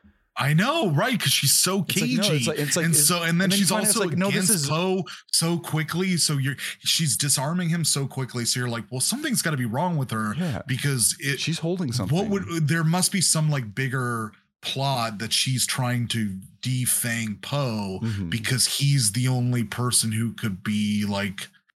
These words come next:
Speaker 1: yeah, protect, I don't know, yeah." Mm-hmm.
Speaker 2: And then I,
Speaker 1: Mm-hmm.
Speaker 2: I kinda got the feeling, like, when Leia comes back, I was like,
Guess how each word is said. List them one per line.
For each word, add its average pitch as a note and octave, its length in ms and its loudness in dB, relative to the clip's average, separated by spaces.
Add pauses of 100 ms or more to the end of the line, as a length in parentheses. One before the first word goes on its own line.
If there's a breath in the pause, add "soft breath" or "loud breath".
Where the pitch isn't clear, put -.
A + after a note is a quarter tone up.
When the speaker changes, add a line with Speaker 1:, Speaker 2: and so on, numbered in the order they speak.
(180)
Speaker 1:
yeah, G#2+ 340 0
protect, - 540 -4
I G#2 180 -4
don't F2+ 40 -4
know, F#2 220 -4
yeah." F2+ 180 -12 (280)
Mm-hmm. G2 360 -6
Speaker 2:
And C3 100 0
then E3 160 -2
I, D#3+ 160 -2
Speaker 1:
Mm-hmm. - 120 -4
Speaker 2:
I D3 60 0
kinda E3 220 -2
got D#3 200 -2
the D3 60 -4
feeling, C#3 400 -2
like, A2+ 220 -2
when A2 220 0
Leia A2+ 340 0
comes G2+ 240 -4
back, G#2+ 240 -2
I G#2+ 60 -2
was F2+ 100 -4
like, F2+ 180 -4